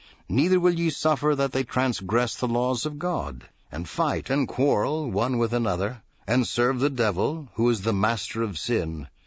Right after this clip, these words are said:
or who is the evil spirit which hath been spoken of by our fathers, he being an enemy to all righteousness. But ye will teach them to walk in the ways of truth and soberness. Ye will teach them to love one another,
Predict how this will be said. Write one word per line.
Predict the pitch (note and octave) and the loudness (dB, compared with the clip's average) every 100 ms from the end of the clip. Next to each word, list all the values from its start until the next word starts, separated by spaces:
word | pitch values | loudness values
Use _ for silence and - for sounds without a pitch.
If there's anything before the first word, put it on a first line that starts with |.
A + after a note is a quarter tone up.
| _ - | _ -2
or | G2+ | 0
who | F2 B2+ C#3 | 2 2 4
is | B2 | 2
the | G#2+ A#2+ | 0 -2
evil | - D#3+ F#3 G#3 | -2 -2 0 -2
spirit | - - F3+ B2 B2 - - | -2 -2 0 0 -4 -14 -10
which | G2+ - | -6 -2
hath | F2 - | -4 -2
been | G#2+ E3 | 0 0
spoken | - - F#3 B2+ G2+ | -2 -2 -2 0 0
of | E2 F#2 | 0 0
by | D2 F#2 F#2 | 0 0 0
our | G#2 | -2
fathers, | G#2 B2 A2+ C#2+ B1 C2 - _ - - - | -4 -4 -4 -4 -8 -12 -14 _ -20 -16 -8
he | - C3 D#3+ | -2 0 0
being | C3+ C#3+ C3+ | 2 2 4
an | A2+ - | 2 0
enemy | D3+ A#2 C#2 A#1+ - _ | 0 0 -4 -8 -12 _
to | - | -14
all | - - D#2+ E2 D#2 | -6 -2 -2 -2 -4
righteousness. | D2 C#2+ C2 - - - - - _ _ _ _ _ - | -4 -6 -10 -10 -12 -12 -14 -16 _ _ _ _ _ -6
But | D#3+ | -4
ye | D3 G3+ | 0 0
will | F#3 F3 | 2 0
teach | - F#3 D3+ | 0 -4 -2
them | - D3+ D3 | -2 -2 0
to | C3 | 0
walk | A#2+ G2 A2+ A2+ G#2+ | 0 2 2 0 -2
in | G#2 | 0
the | G2 | 0
ways | F#2 G2 F#2+ G2+ | 0 0 0 -4
of | E2 | -8
truth | - - F2+ B1 - - | -8 -4 -4 -6 -14 -8
and | D#2+ D#2+ | -6 -4
soberness. | - F2+ B1 A#1+ A#1+ - - - _ _ _ _ | -4 -4 -4 -8 -10 -12 -14 -16 _ _ _ _
Ye | - F#2 A#2+ | -6 0 2
will | A2+ A2+ | 2 0
teach | - B2+ C3 - | 0 -4 -2 -2
them | B2+ B2 | -2 0
to | B2 | -2
love | A#2 C3 E2 C#2 | 0 0 -2 -4
one | E2 F2+ | -4 -2
another, | F#2 F#2 C#2+ | -2 -2 -4